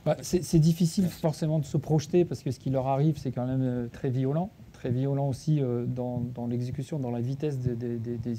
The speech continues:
du sujet, en fait. Et, et, et on le disait tout à l'heure, en, enfin, la première chose qu'a envie de faire un réfugié, c'est de partir dans son pays d'origine, si c'est sécurisé, quoi. Donc, euh, forcément, de se projeter dans un nouveau pays, dans une nouvelle histoire.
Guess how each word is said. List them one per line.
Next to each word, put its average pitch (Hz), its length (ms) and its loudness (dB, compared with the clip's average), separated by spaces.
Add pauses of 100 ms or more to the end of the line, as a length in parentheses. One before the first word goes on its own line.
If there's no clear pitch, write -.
du 123 160 -2
sujet, 143 340 -4
en 123 100 -4
fait. - 280 -12 (440)
Et, 131 100 -2
et, 135 640 -2
et 139 80 -4 (640)
on 143 120 -2
le 135 60 0
disait 139 200 0
tout 151 160 -6
à 160 80 0
l'heure, 175 180 0
en, 131 600 -8
enfin, 131 160 -4
la 123 100 -4
première 135 260 -6
chose 139 220 -6
qu'a 127 100 -8 (220)
envie 123 320 -4
de 123 100 -4
faire 123 220 -6
un 120 80 -4
réfugié, 127 400 -4
c'est 139 140 -8
de - 60 -14
partir 123 300 -10
dans 120 80 -6
son 120 200 -6
pays 123 200 -2
d'origine, 123 400 0
si 135 160 -10
c'est 139 140 -4
sécurisé, 131 600 -2
quoi. - 180 -12 (560)
Donc, 127 180 -4
euh, 127 100 0
forcément, 131 440 -6
de - 40 -12
se 143 120 -6
projeter 143 520 -6
dans 120 200 -6
un 120 40 -4
nouveau 127 240 -4
pays, 135 200 -4
dans 127 140 -4
une 120 180 0
nouvelle 123 180 0
histoire. 170 340 -4